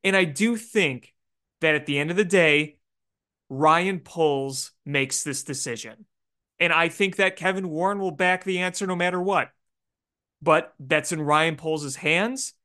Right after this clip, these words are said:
and neither Poles or Kevin Warren, or anybody for that matter within that organization, are gonna show their cards.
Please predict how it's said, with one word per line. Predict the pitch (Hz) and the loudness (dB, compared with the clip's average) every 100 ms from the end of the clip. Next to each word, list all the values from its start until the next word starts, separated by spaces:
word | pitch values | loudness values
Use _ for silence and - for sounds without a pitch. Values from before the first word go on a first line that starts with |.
| _ _ _ - | _ _ _ -2
and | 165 160 147 - | 2 2 -2 -8
neither | 156 160 156 | -4 0 0
Poles | 131 - 165 185 240 240 - - _ _ | -2 -2 0 2 2 -2 -6 -10 _ _
or | 151 185 | 4 4
Kevin | 196 220 220 | 4 0 2
Warren, | 226 277 165 131 139 - _ _ _ | 4 4 4 2 -4 -10 _ _ _
or | 170 175 | -2 2
anybody | 185 247 262 214 143 | 2 2 2 2 0
for | 143 | -2
that | 147 131 | -2 0
matter | 139 139 | 0 0
within | 135 143 | -2 -4
that | 139 135 | -2 -2
organization, | 135 131 131 127 123 123 151 147 - _ _ - | -2 -4 -6 -4 -4 -2 -4 -4 -12 _ _ -2
are | |
gonna | 196 233 | 0 0
show | - 220 | 2 4
their | 220 202 | 4 2
cards. | 208 214 120 - | 2 2 2 -6